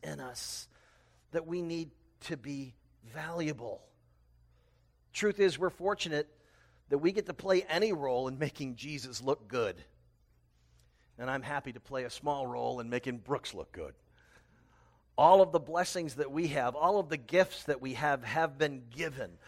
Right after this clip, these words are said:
All of the skills we have that have been cultivated, they're all given to us by God so that we could point others to Him. We are the children of God,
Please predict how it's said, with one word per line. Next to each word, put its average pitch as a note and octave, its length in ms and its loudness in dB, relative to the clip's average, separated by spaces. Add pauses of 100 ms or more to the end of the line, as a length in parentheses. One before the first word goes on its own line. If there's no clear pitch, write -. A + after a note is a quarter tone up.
(140)
All G3+ 180 6
of G#3 80 2
the G3 80 -4
skills F#3+ 840 4
we C#3 140 -4
have B2+ 340 2
that C3 100 0
have C#3+ 140 -8
been C#3+ 160 -2
cultivated, C3 840 -2 (560)
they're D#3+ 160 4
all F3 120 4
given G3 500 2
to B2+ 260 -6
us - 460 -8 (360)
by D3 240 4
God B2+ 500 0
so C#3 140 -6
that B2+ 160 -10
we C#3+ 160 -2
could B2 280 -8 (160)
point C#3+ 360 -6
others A#2+ 360 -6
to B2+ 180 -8
Him. G2 320 -10 (800)
We D#3 160 6
are D#3 100 10
the D3 100 -2
children F3+ 580 6
of C3+ 140 4
God, A2 360 -4